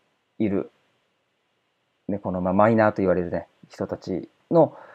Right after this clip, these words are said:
ね、こう、複合体ですよね。すごい複合体。うん。この方たちが、もうね、えー、データを一人一人がね、こう、管理したりということで、まあ、改ざんできなかったり、ハッキングに、ができなかったりというような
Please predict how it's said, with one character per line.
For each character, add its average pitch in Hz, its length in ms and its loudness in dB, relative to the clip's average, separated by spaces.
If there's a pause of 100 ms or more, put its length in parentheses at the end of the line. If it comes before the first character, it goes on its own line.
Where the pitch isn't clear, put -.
(300)
ね、 104 240 -4 (400)
こ - 120 -10
う、 - 40 -10
複 - 220 0
合 160 120 8
体 151 160 6
で 139 80 6
す - 80 -6
よ 85 60 -4
ね。 - 200 -8
す - 140 -10
ご 90 100 0
い 85 40 -4
複 - 200 -8
合 92 100 -2
体。 87 260 -6 (580)
う 117 40 -6
ん。 110 160 -10 (200)
こ 180 120 2
の 190 80 4
方 208 200 -2
た 208 120 -2
ち 208 140 -6
が、 208 180 6 (460)
も 104 140 2
う 92 40 2
ね、 87 260 -2 (140)
え 50 560 -4 (180)
ー、 - 20 -8
デ 117 140 0
ー - 20 -2
タ 104 140 6
を - 160 2 (440)
一 - 80 -20
人 139 140 2
一 123 60 2
人 123 140 0
が 90 80 2
ね、 87 180 -6
こ 92 100 -12
う、 - 20 -16
管 110 200 -2
理 87 80 -4
し - 80 -12
た - 100 -6
り 90 100 -10 (400)
と 110 60 -2
い 110 40 2
う 110 40 -2
こ 110 100 -2
と 107 120 -4
で、 120 200 4 (360)
ま - 60 -10
あ、 - 20 -10
改 107 180 2
ざ 98 100 4
ん 95 60 2
で 95 80 -2
き 101 100 -2
な 90 100 0
か 80 80 -4
っ 80 100 -12
た - 100 -6
り、 - 180 -6
ハ - 120 -8
ッ - 60 -20
キ 110 100 -4
ン 101 80 0
グ 95 100 -2
に、 92 240 -2 (320)
が 92 120 -2
で 92 120 -8
き - 80 -4
な 92 80 -2
か 95 80 -6
っ - 120 -10
た - 80 -4
り 98 100 -4
と - 100 -8
い 87 40 -4
う 80 40 -6
よ - 0 -
う - 40 -10
な - 80 -14